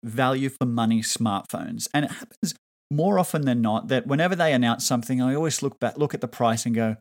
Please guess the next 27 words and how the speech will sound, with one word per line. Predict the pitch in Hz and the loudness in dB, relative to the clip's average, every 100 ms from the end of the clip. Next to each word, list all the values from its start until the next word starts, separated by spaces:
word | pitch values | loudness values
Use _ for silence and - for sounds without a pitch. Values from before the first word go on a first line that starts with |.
| _ _ _ _ - | _ _ _ _ -12
"How? | - 156 131 95 98 - _ | -2 0 2 0 -6 -12 _
How | - 135 120 165 196 220 | -14 -12 -8 -4 -2 0
is | 202 151 | 0 0
that | 135 - | -2 -2
possible?" | - 120 - 110 107 | -4 -2 0 -2 -4
Now, | 104 143 151 131 - _ _ _ _ _ _ - | 0 2 4 2 -4 _ _ _ _ _ _ 0
let | 240 | 0
me | 359 254 - _ _ _ - | 0 -6 -8 _ _ _ -2
look | 151 156 | 0 0
at | |
this | 135 123 - - | -2 -2 -2 -6
real | 123 123 | -2 -2
quick. | 117 - - | -2 -6 -2
And | |
I | 156 | 0
won't | 247 | 2
tell | - | 4
you | 208 | 2
the | 147 | 2
price | - 120 113 | 0 0 0
just | - 113 - | -2 -6 -4
yet, | 101 - | -6 -8
but | 123 | -10
here | - 262 | -6 -4
is | 311 | -2
a | 220 | 0
smartphone | - - 104 - - 104 117 | 2 2 -2 -4 -8 -6 -6